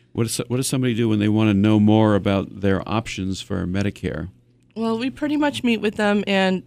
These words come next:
Speaker 2: just basically, if they're new to Medicare, uh, well, if they're just turning sixty-five, we just go over everything. Medicare A, Medicare B, Medicare Part C and D, and explain to them the many different op-,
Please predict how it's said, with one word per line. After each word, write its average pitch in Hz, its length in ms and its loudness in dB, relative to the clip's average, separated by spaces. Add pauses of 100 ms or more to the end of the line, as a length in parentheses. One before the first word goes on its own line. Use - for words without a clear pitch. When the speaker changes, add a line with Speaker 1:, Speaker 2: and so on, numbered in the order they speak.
Speaker 2:
just - 260 -4
basically, 214 720 0 (840)
if 226 140 -6
they're 214 140 4
new 269 480 4 (520)
to 240 100 -2
Medicare, 196 800 2 (360)
uh, - 140 -16
well, 202 240 4
if 202 100 0
they're 226 120 0
just 247 260 -2
turning 233 180 0
sixty-five, 196 560 -2
we 185 60 -4
just 185 240 -4
go 180 180 0
over 170 160 -2
everything. 151 560 -6
Medicare 165 580 -4
A, 185 400 2
Medicare 160 500 -6
B, 185 380 -2
Medicare 160 540 -8 (140)
Part 165 260 -10
C 180 300 -2
and 156 120 -4
D, 160 320 -2 (460)
and 180 120 2
explain 196 400 0
to 196 120 0
them 175 200 0
the 170 80 0
many 165 240 0
different 170 320 -6
op-, 156 220 -2